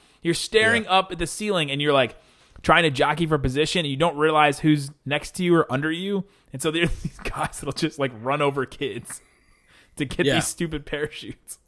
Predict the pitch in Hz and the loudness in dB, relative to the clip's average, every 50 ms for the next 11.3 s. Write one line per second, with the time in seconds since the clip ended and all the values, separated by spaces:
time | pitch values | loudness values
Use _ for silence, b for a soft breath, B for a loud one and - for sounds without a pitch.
0 | B B B B B B 131 139 156 185 185 - 233 220 208 190 185 - - 185 | B B B B B B 4 6 6 6 8 8 6 8 8 8 6 6 6 6
1 | 175 160 147 127 123 - 127 127 131 135 139 139 143 139 143 139 - - 139 123 | 6 6 6 4 2 4 4 4 6 6 4 4 4 6 4 4 2 2 4 4
2 | 120 117 110 - 110 117 120 120 117 113 113 117 117 - - 120 117 110 - - | 6 4 4 2 0 0 0 2 4 6 6 4 4 2 0 -2 -2 -2 0 0
3 | 113 110 113 113 110 107 104 101 110 107 107 107 110 113 110 - - - - - | 0 0 0 0 0 0 -2 -2 -2 -2 -2 0 -2 -2 -4 -8 -12 -20 -20 -12
4 | - - 120 117 110 110 - - 127 123 - - 139 123 123 113 - - 107 113 | -6 -2 -2 0 0 0 0 0 0 0 0 0 0 0 0 -2 -4 -4 -2 0
5 | 117 123 131 139 151 143 127 117 120 123 123 120 113 104 - - 107 - - - | 2 2 2 2 2 0 0 0 0 2 2 2 0 -2 -4 -10 -12 -8 -6 -4
6 | - 131 120 123 131 131 160 156 143 143 131 b b b b b b _ - 123 | 0 0 2 2 2 2 2 2 2 2 0 b b b b b b _ 2 2
7 | 131 135 135 147 139 127 120 117 - - 135 120 117 113 107 104 - 120 110 104 | 4 4 4 4 2 4 2 2 2 0 0 0 0 0 -2 -2 -2 -2 -2 -2
8 | - - - 135 113 - - 123 110 - 117 107 110 113 120 127 131 - - 240 | -2 -2 -2 -2 -2 -2 -4 -4 -2 -2 -2 0 0 0 0 -2 -2 0 0 0
9 | 214 - - 226 220 - - - 220 - - 233 - - 226 - - - 214 - | 0 2 4 2 2 2 2 0 0 2 0 0 0 0 -2 -4 -2 -4 -8 -8
10 | - - - - 110 - _ - 117 120 127 131 135 120 110 101 85 - _ _ | -8 -12 -20 -20 -20 -20 _ 0 2 2 4 4 2 2 2 0 -2 -8 _ _
11 | - 98 101 98 98 90 82 | -14 -12 -8 -8 -8 -8 -10